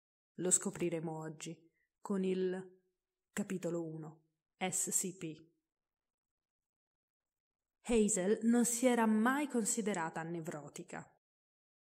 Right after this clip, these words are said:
Erano altri gli appellativi che si dava e udiva dare dai suoi conoscenti. L'empatica Hazel, l'animalista Hazel,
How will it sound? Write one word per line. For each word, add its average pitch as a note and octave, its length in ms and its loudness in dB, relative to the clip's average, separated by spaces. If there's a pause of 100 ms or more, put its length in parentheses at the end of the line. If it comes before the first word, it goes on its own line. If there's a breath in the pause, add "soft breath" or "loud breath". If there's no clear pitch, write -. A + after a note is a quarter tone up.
(180)
Erano F#3 420 2
altri F3 480 0
gli F3 80 -2
appellativi F#3 580 -2
che F#3 120 -4
si - 260 0
dava F#3 360 2
e E3 100 0
udiva F3+ 340 0
dare E3+ 260 0
dai E3+ 140 -2
suoi F3+ 220 -4
conoscenti. F3+ 760 -6 (580 soft breath)
L'empatica B3+ 880 4
Hazel, F3+ 760 4
l'animalista F#3 800 2
Hazel, E3 520 -4